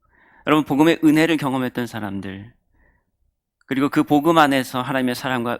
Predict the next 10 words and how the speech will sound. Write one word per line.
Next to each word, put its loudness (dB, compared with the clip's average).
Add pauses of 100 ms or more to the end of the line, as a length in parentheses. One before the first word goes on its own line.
은혜가 0
담겨져 -8
있음을 -6
깨닫는 -6
사람들, -16 (600)
그 -6
사람들의 -6
인생은, -10 (100)
그 -8
삶은요, -12